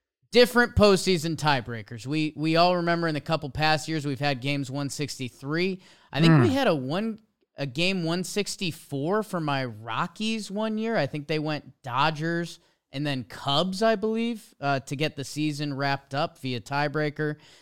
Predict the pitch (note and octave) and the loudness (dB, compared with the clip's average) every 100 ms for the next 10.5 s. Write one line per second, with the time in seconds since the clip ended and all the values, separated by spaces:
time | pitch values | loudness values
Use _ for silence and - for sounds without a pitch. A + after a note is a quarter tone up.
0 | _ D3+ F3 A3 A3 E3 F3+ G3+ G3 G3 | _ 2 4 4 2 2 4 4 2 0
1 | E3 D3 - C#3 C#3+ C3+ C3+ C3+ D3 D3 | 0 0 -2 -6 -4 -2 -2 -4 -6 -6
2 | C#3 A#2 D3 G3+ B2 - - C#3 F3+ - | -6 -6 -6 -4 -6 -8 -10 -2 -2 0
3 | C#3+ D#3+ C#3 C#3+ D#3+ - E3+ D#3 C#3 - | 0 2 2 2 2 2 0 2 0 -4
4 | _ _ _ _ - E3+ E3+ - C3+ - | _ _ _ _ -4 0 0 -2 -6 -2
5 | D3+ G#3 E3+ B2+ A2+ - _ _ _ C3+ | -2 0 -2 -4 -6 -12 _ _ _ -8
6 | B2 - D3+ C#3 - - E3 F3+ B2 B2+ | -6 -2 -2 -2 -6 -4 -4 -2 -4 -6
7 | - _ _ _ _ B2+ - D3 D3 C#3+ | -8 _ _ _ _ -6 0 2 2 0
8 | C#3 C#3 B2+ D3 C3+ - C#3+ C#3 G#2 - | -2 -4 -4 -4 -6 -6 -6 -4 -6 -12
9 | - B2+ B2 G2+ C#3+ F#3 G#3 D3+ A#2 - | -6 -4 -6 -6 -4 -4 -2 -2 -2 -8
10 | A#2 - A2+ A2 | -12 -10 -10 -10